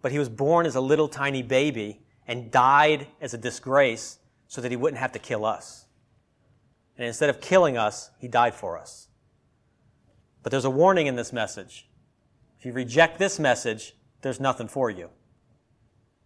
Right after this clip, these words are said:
You reject God born into a manger, you get God the judge. Believe the message.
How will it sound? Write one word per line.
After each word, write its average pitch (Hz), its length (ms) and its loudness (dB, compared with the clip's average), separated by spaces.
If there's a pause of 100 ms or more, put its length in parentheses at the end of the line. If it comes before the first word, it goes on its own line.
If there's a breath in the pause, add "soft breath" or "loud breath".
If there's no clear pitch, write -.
(140)
You 131 160 -8
reject 147 440 4
God 156 420 12 (280)
born 151 240 4
into 151 220 0
a 139 40 4
manger, 170 680 0 (360)
you 127 120 -6
get 135 240 0
God 127 280 8
the 123 60 -8
judge. 104 500 -6 (1900)
Believe 180 360 -2
the 202 100 4
message. 196 640 2